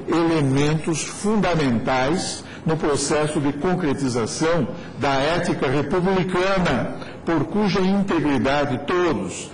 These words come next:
sem qualquer exceção, to-, eh, todos devemos, eh,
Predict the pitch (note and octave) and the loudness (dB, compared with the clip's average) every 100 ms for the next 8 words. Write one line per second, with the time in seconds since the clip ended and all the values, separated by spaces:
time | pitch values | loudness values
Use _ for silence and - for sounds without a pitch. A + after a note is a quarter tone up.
0 | - - F#3+ E3+ F#3 D3+ A#2+ - F3+ F3+ | -12 -6 -2 0 0 0 0 0 2 2
1 | D3+ - C3 - C#3+ B2+ G#2+ - - - | 2 0 0 0 0 2 0 -4 -12 -14
2 | - - D#3+ - - - - D3+ C#3 - | -14 -2 -2 -2 -10 -10 -2 -2 0 0
3 | F3 E3+ E3+ D#3 D#3+ B2+ B2+ C3+ C#3+ - | 0 2 2 2 2 2 2 2 0 -2
4 | - - - - - C3+ C#3 C#3 C3+ C3+ | -10 -12 -12 -10 -2 0 2 2 2 0
5 | C3 C3 | 2 0